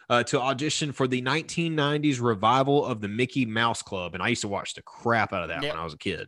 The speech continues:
Speaker 2: Yep, me too.
Speaker 1: Um, also where Justin Timberlake, J C from N sync, Christina Aguilera, Jessica Simpson, I believe, and Ryan Gosling, of all people, were, uh,
Speaker 2: Really?
Speaker 1: all on, yeah, in the, uh,
Speaker 2: Wow.
Speaker 1: Mickey Mouse Club.
Speaker 2: Yeah.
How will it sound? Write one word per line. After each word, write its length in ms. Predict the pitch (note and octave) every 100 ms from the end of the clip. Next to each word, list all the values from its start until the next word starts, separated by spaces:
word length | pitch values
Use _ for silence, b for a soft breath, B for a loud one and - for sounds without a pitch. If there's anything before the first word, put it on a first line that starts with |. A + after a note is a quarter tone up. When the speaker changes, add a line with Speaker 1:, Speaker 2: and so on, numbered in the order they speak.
| _ C3
Speaker 2:
Yep, 200 | C#3 D3+
me 80 |
too. 200 | C#3 C#3
Speaker 1:
Um, 480 | F#2 F#2 F2+ F2+ F2 - _ -
also 320 | A2+ - A#2
where 280 | A2 A2+ F#2+
Justin 360 | A2 - B2+
Timberlake, 760 | - B2 A#2 A#2 B2 A2+ - - _ _ -
J 180 | A2+ A2
C 320 | - A#2 A2+
from 300 | - A2 A2+
N 180 | A#2 A2
sync, 320 | - A#2 A2
Christina 300 | F2+ - G2
Aguilera, 640 | F2 F2 A#2+ B2+ B2+ A#2 A2+
Jessica 320 | G2+ - F#2+
Simpson, 380 | - B2 - A#2+
I 80 |
believe, 480 | A#2 A#2+ A#2+ A#2+ - b b b b -
and 220 | C#3+ C#3+
Ryan 260 | D#3+ F#3
Gosling, 560 | E3+ D#3 D3+ A#2+ F2+ D#2+
of 100 | A2
all 160 | A2+ A2+
people, 380 | C3 B2 F#2+ F#2
were, 340 | G2 G2 F#2
uh, 200 | - G2
Speaker 2:
Really? 220 | C#3 D3+ A#2
Speaker 1:
all 280 | G#2 G#2 G2+
on, 180 | G2+ G2 F#2+ F#2+
yeah, 320 | A2+ A2 E2+ - G2+
in 160 | G#2
the, 160 | G#2+ G#2
uh, 60 | G2
Speaker 2:
Wow. 120 | G2+
Speaker 1:
Mickey 220 | A2+ G#2+
Mouse 260 | G#2 G2+ -
Club. 320 | E2+ E2+ - _ -
Speaker 2:
Yeah. 200 | G#2+